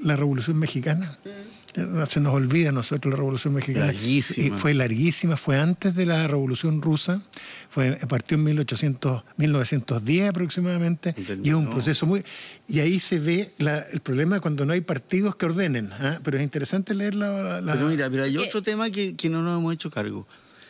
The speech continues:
Speaker 3: Cuando yo estudiaba, mi generación, un doce por ciento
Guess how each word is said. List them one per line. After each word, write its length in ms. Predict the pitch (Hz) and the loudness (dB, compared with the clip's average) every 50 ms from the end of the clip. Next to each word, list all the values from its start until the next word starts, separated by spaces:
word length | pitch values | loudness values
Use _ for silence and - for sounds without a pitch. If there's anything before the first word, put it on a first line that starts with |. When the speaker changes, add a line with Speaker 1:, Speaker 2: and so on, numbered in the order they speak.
| - - - - - - _ | -20 -20 -20 -20 -20 -14 _
Speaker 3:
Cuando 220 | - 127 131 139 151 | -4 -2 0 0 2
yo 120 | 160 226 | 0 0
estudiaba, 640 | 226 226 - 302 214 156 147 117 104 101 113 123 - - | -2 -2 -2 -2 0 0 0 0 0 -2 -4 -4 -6 -4
mi 140 | - 120 131 | -4 -2 -2
generación, 680 | - - 170 175 165 175 165 - - 135 127 135 - - _ _ _ _ _ _ _ _ - _ - | -2 -4 -6 -6 -6 -6 -6 -6 -4 -4 -4 -4 -6 -8 _ _ _ _ _ _ _ _ -20 _ -4
un 240 | 156 147 143 143 139 | -4 -2 -2 -2 -2
doce 280 | 151 190 190 - 220 202 | -4 -4 -4 -4 -6 -6
por 120 | 180 165 151 | -6 -6 -6
ciento 640 | - - 156 156 160 156 - - 175 175 - | -2 -2 -2 -2 -2 -4 -6 -6 -6 -6 -6